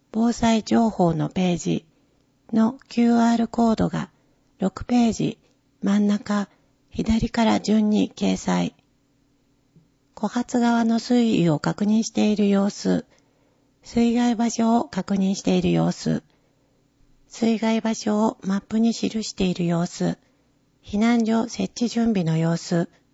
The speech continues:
の写真が四枚掲載されています。五月二十一日、長年ご尽力された功労者へ、警察官として長年にわたり危険な業務に尽力し、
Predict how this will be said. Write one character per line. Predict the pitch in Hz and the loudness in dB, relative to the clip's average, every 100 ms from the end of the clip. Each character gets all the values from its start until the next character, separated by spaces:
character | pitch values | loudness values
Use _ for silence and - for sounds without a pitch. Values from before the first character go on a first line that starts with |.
| _ | _
の | 226 233 | -4 -4
写 | - 220 | -4 -4
真 | - 220 214 | 0 0 0
が | 208 208 - | 0 -2 -2
四 | 233 240 226 | 0 2 2
枚 | 175 160 | 0 -4
掲 | - 185 | -4 -4
載 | - 185 | -2 -4
さ | 185 185 | -2 -2
れ | 185 | -2
て | - | -2
い | 180 | -2
ま | 180 175 | -2 -4
す。 | - - _ _ _ _ _ _ _ _ _ _ | -6 -18 _ _ _ _ _ _ _ _ _ _
五 | 254 | -2
月 | 247 262 - 180 170 | 0 -2 0 0 2
二 | 214 226 | 2 2
十 | 208 170 | 2 -2
一 | 160 196 | 0 0
日、 | 190 - 196 185 - _ _ _ _ _ _ - | -2 -2 -4 -4 -6 _ _ _ _ _ _ -6
長 | 190 202 220 | -2 0 0
年 | 226 226 | 2 0
ご | 202 180 | -2 -2
尽 | 202 233 | 2 4
力 | 233 233 - | 4 0 -2
さ | 220 | -2
れ | 220 | -2
た | 214 220 | -2 -2
功 | 214 220 226 | -2 0 0
労 | 226 220 | 2 0
者 | - 180 | -2 -4
へ、 | 165 - _ _ _ _ _ _ _ _ | -4 -8 _ _ _ _ _ _ _ _
警 | - 240 240 | -6 -2 0
察 | 277 - | -2 -2
官 | - 214 185 | -2 -2 0
と | 175 | -2
し | - | -4
て | - 170 - - - | -4 -4 -4 -12 -4
長 | 185 196 | -2 2
年 | 214 233 233 | 2 4 4
に | 233 | 4
わ | 220 | 2
た | - 214 | 0 2
り | 220 214 _ _ - | 2 0 _ _ -20
危 | - | -6
険 | 233 240 | 0 2
な | 233 233 | 4 4
業 | 240 | 4
務 | 240 214 | 4 4
に | 165 151 | 2 2
尽 | 185 196 | 2 4
力 | 196 196 - | 2 0 -6
し、 | - 196 | -2 -2